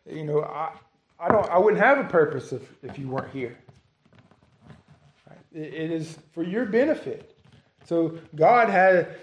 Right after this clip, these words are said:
God blesses me in the study of the Word for, for your benefit, for, for your good. The sword is wielded tonight for your benefit and for your good.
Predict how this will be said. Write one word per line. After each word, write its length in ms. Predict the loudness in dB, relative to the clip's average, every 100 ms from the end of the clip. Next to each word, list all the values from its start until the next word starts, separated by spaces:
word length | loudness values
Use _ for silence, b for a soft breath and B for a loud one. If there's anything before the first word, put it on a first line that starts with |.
| B -2
God 560 | 4 4 4 0 -6
blesses 420 | 2 2 2 -4
me 280 | -2 -2 0
in 100 | -2
the 80 | -4
study 380 | -6 0 0 0
of 100 | -2
the 100 | -2
Word 520 | 2 2 2 -4 -14
for, 340 | -8 -4 -4
for 140 | -6 -8
your 260 | -2 0
benefit, 580 | 0 -2 -6 -10 -14 -14 _ _ _ _ _ _ _ _ _ -20 _ _ -12
for, 200 | -12 -10
for 200 | -4 -2
your 220 | -2 -4
good. 400 | -2 -6 -6 -16 _ _ _ _ _ _ _ _ _ -8
The 80 |
sword 440 | -2 4 6 6 6
is 140 | 0
wielded 460 | 2 4 4 2 -6
tonight 380 | -4 -2 -2 -4 -12 -18
for 120 | -10
your 220 | -6 -2
benefit 400 | -2 -2 -6 -8
and 120 | -10 -10
for 120 | -10
your 240 | -6 -6
good. 320 | -6 -10 -10